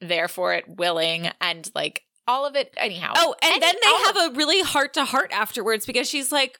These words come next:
Speaker 2: "Oh my God, great, you needed that. That was amazing. I had a really good orgasm and so did you. But also, can you tell me what's
Speaker 1: <laughs>
Speaker 2: wrong now?" Like,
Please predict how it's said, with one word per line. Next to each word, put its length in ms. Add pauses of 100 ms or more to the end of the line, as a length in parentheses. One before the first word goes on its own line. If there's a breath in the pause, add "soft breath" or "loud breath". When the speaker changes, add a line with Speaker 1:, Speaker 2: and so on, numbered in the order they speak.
(140)
Speaker 2:
"Oh 140
my 160
God, 340
great, 240
you 140
needed 300
that. 220
That 140
was 160
amazing. 640
I 120
had 180
a 80
really 220
good 120
orgasm 540
and 140
so 140
did 160
you. 200
But 220
also, 260
can 220
you 80
tell 240
me 140
what's 240
Speaker 1:
<laughs> 20
Speaker 2:
wrong 280
now?" 300
Like, 240